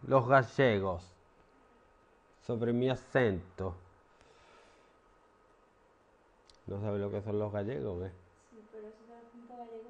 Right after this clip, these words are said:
Speaker 2: tiene poco.
Speaker 1: No, los gallegos son como llaman en algunas partes de Sudamérica los españoles.
Speaker 2: Ah.
Speaker 1: Gallegos. Gallegos.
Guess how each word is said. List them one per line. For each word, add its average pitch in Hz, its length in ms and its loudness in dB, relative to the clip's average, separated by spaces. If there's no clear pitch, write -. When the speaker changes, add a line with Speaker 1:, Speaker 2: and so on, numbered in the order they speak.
Speaker 2:
tiene 254 260 -18
poco. 269 160 -20
Speaker 1:
No, 131 680 0
los 123 160 0
gallegos 110 400 0
son 135 140 -2
como 135 300 -4
llaman 131 420 -2
en 117 100 -4
algunas 113 360 0
partes 127 420 0
de 127 80 0
Sudamérica 123 540 -2
los 127 120 -2
españoles. 98 560 -4
Speaker 2:
Ah. - 440 -20
Speaker 1:
Gallegos. 104 720 -2
Gallegos. 123 880 0